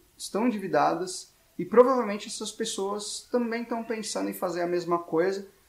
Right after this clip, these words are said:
elas só não têm coragem ainda, né? Você pode ser até um pouco mais agressivo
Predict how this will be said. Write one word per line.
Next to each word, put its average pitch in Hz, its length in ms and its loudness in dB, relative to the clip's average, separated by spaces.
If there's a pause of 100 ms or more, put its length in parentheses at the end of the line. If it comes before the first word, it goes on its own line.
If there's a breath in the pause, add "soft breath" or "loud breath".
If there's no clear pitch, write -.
(200 soft breath)
elas 160 200 2
só 175 140 2
não 180 200 0
têm 185 260 -2
coragem 156 680 6
ainda, 117 320 -8 (420)
né? 147 240 -4 (640)
Você 143 200 -6
pode 185 200 0
ser - 140 -2
até 190 160 0
um 220 100 2
pouco 233 540 -2
mais 185 420 0
agressivo 160 720 -2